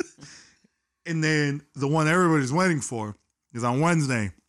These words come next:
You got Barcelona playing against Liverpool at home in a huge game.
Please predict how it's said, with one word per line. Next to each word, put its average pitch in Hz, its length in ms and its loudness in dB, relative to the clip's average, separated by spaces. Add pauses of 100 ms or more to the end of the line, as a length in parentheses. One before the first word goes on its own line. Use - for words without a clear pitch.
(1160)
You 107 100 -8
got 107 100 -4
Barcelona 147 720 0 (720)
playing 117 240 -2
against 107 260 -6
Liverpool 127 680 -2 (680)
at 131 240 -2
home 123 440 -2 (680)
in 120 140 -4
a 110 40 -2
huge 120 600 -4
game. 113 520 -4